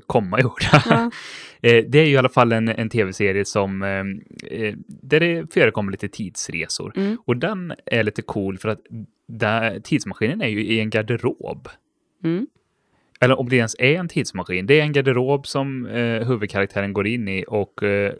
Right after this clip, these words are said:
Speaker 1: han kan gå aslångt in i den här garderoben och helt plötsligt så är han, eh, på sextiotalet
Speaker 2: Han
Speaker 1: istället.
Speaker 2: liksom ramlar ut i sextiotalet
Speaker 1: Ramlar ut i
Speaker 2: helt plötsligt.
Speaker 1: sextiotalet. Jag tror jag hade velat ha det så, för då var det liksom en del, hade den varit en del av inredningen liksom.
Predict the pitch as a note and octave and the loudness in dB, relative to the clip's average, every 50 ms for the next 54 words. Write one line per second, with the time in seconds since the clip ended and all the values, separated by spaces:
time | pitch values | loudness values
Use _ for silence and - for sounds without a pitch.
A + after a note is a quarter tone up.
0 | - _ - - - G#2+ G#2+ G#2 - B2+ A2+ G#2+ - - - C#3+ B2 - - - | -14 _ -16 -6 -4 -4 -4 -2 -6 -2 -2 -2 -2 0 -2 -2 -2 -2 -6 -8
1 | - - D3 D#3 - G2+ F#2+ F2+ F2+ F2 F2+ F#2 F2+ F2+ F2 F2+ F2 F#2 E2 D2+ | -6 -6 -6 -4 -4 -4 -4 -4 -4 -6 -6 -6 -6 -6 -6 -6 -6 -4 -6 -6
2 | D#2 F2 E2+ F#2+ G2+ G#2+ A2 - - C3 - - - G2 - - - - - G2 | -6 -6 -6 -6 -2 -2 -2 -2 -2 -8 -6 -4 -6 -6 -6 -4 -4 -4 -2 -2
3 | F#2 F2+ F2+ F2+ F2+ F2+ F2+ _ _ _ _ _ _ _ - G2+ F#2 - G#2+ - | -4 -4 -4 -4 -4 -4 -8 _ _ _ _ _ _ _ -4 -4 -4 -4 -6 -8
4 | - - - - - - - - F2+ E2+ F2 - - - - - - - G3 F#3+ | -8 -12 -12 -12 -14 -12 -8 -6 -4 -4 -4 -4 -6 -8 -10 -14 -10 -6 -2 0
5 | F#3+ G#3 G#3 - F3 F3 F#3+ F#3 F#3 F#3 F#3 F#3 F3+ F3+ G3 A3+ A#3 G#3 - _ | 0 0 2 0 0 2 2 2 2 2 2 2 2 2 2 0 -2 -6 -6 _
6 | - D#3 D3+ E3 - F3 - - - A#2+ A#2+ A2+ A2 A2+ A2+ A2+ A#2 A2 A2+ A#2 | -2 -2 -2 -2 -4 -8 -8 -6 -4 2 2 2 2 2 0 0 0 0 -2 -2
7 | - D#3+ - - D#3+ D#3 - - - E2 - - - - - _ - B2 - - | -4 -6 -4 -4 -6 -6 -6 -10 -8 -8 -10 -12 -16 -20 -20 _ 0 0 4 6
8 | G#3 F3 D3+ C#3 B2+ B2+ A#2 A#2+ A#2+ - G#2+ G2+ G#2 - - D#3 A#2 - A#2 D3 | 6 6 6 4 4 4 4 4 2 2 0 0 0 2 0 -2 0 2 2 2
9 | D3 E3 C#3 C3+ C3+ B2 - C3 B2 B2 A#2 G#2 - C3 D3+ D#3+ D#3 C#3+ C3 C3 | 4 4 2 2 0 0 0 0 -2 -2 -2 -2 -2 -2 0 2 0 0 0 -2
10 | C3 - - - - - _ _ _ _ - - C3 C3+ C3+ B2+ B2+ A#2+ B2+ A#2 | -6 -8 -12 -20 -20 -20 _ _ _ _ -6 -6 -2 0 0 0 0 0 0 -2
11 | A#2 A2 A2 B2+ C#3 C#3+ C#3 A#2+ G#2+ G2+ G2 G2 - C3 B2 A2+ G2 F#2 F#2 F#2+ | -2 0 -2 0 2 2 2 2 2 -2 -4 -8 -6 -6 -6 -6 -6 -6 -6 -6
12 | G2 G2+ - C#3 D#3 E3+ - E2 E2+ - - - | -6 -6 -6 -6 -8 -6 -8 -8 -8 -10 -14 -18